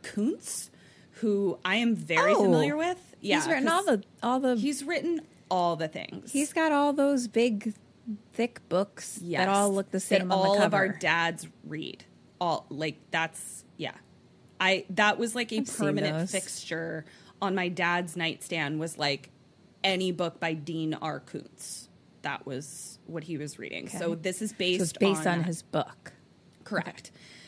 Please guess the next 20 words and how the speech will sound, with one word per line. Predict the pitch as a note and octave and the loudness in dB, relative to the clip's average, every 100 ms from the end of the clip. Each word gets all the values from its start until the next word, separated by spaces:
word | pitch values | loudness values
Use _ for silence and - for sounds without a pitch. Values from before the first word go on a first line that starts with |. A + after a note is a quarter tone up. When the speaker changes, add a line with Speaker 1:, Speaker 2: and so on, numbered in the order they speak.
| - - _ | -20 -20 _
Speaker 1:
But | G3+ | 0
then | G3+ G3 | 2 0
the | |
screenplay | F#3 - G3 F#3 F#3 F3 | -2 -2 -2 0 0 -2
is | E3+ | -2
written | E3 - E3+ | -4 -4 -2
by | E3 | -2
Robert | D#3+ D#3+ D#3+ D#3+ - - | -2 -2 -2 -4 -8 -6
Jaffe | E3+ E3 E3 F3 E3 E3 D#3+ - | -2 -2 -4 -4 -2 -2 -6 -6
and | E3+ D#3 D#3 D3+ D3 - - - - D#3+ | -4 -2 -4 -4 -8 -14 -20 -20 -20 -14
Roger | E3 D#3 D#3 E3 D#3+ D#3 D3+ - | -4 -2 -2 -2 -4 -4 -6 -6
O'Herson. | D#3 D3+ D#3+ D#3+ - B3 C#4 D4 - - - - - - | -6 -6 -10 -10 -6 -2 -2 -4 -14 -20 -20 -20 -20 -6
Um, | F#3 F3+ F3 F3 F3 | -2 0 0 -2 -2
and | F3+ F3+ | 0 -2
it's | F3 | -4
directed | - E3 D#3+ F3 E3 | -4 -4 -2 -6 -4
by | E3 D#3 D3+ D3+ D3 - D3+ | -2 -2 -2 -4 -8 -14 -10
Donald | F3+ D#3+ E3 E3 D#3+ D#3+ D3+ - _ - _ _ | -8 -6 -4 -4 -4 -6 -8 -16 _ -20 _ _
Cammell. | - E3+ C#3+ - G#2+ - - _ _ | -12 -8 -8 -8 -12 -14 -20 _ _
Cammell. | - E3 D3 - | -12 -10 -10 -12